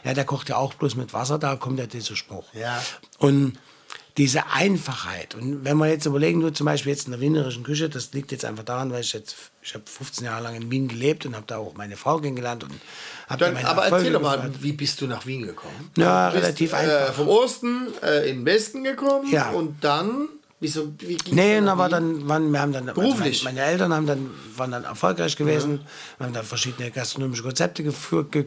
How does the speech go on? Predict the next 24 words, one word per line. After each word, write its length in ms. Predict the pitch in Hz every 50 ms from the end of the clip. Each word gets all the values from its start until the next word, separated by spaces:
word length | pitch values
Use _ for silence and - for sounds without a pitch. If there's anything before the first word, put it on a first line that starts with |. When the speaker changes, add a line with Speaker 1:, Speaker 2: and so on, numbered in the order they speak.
| - -
Speaker 1:
gefahren 600 | 151 135 - - 143 147 147 147 151 160 151 151 - - - - - - -
und 180 | 156 143 143
dann 180 | 135 139 139 139
war 220 | 139 147 156 147
irgendwann 220 | 151 151 156 151 147
mal 80 | 147 139
der 80 | 135
Punkt, 320 | 131 - 143 156 151 147 151
dass 100 | 143 -
ich 60 | -
gesagt 260 | - 120 123 131 127
hab, 80 | 139 127
ich 140 | 120 -
müsste 240 | 147 143 139 - 139
das 100 | 127 113
irgendwann 300 | 120 127 131 127 120 117
mal 240 | 117 113 117 123 123
lernen. 460 | - 113 113 110 107 104 98 90 87 - -
Ja, 180 | - 104 113 135
dann 100 | 135 131 131
hab 100 | 135 131
ich 80 | 117
das 140 | 107 107 -
gelernt 400 | - 107 123 143 202 233 214 -